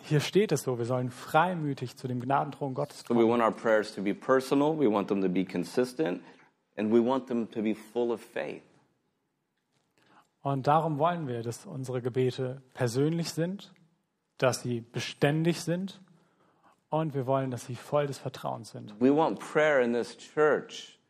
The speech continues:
Speaker 2: to be a lifestyle.
Speaker 1: Wir wollen, dass das Gebet das Leben prägt.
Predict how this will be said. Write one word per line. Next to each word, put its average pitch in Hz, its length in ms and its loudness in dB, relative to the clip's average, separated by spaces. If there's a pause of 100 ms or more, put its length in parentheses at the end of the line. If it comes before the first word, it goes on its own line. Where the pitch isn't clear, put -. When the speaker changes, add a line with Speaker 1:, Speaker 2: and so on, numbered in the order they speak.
(160)
Speaker 2:
to - 100 -6
be 104 160 2
a 92 40 0
lifestyle. 95 800 -6 (1080)
Speaker 1:
Wir 165 340 0
wollen, 147 380 -2
dass - 400 -10 (1400)
das - 160 -4
Gebet 151 400 0
das 135 140 -6
Leben 135 240 0
prägt. - 520 -6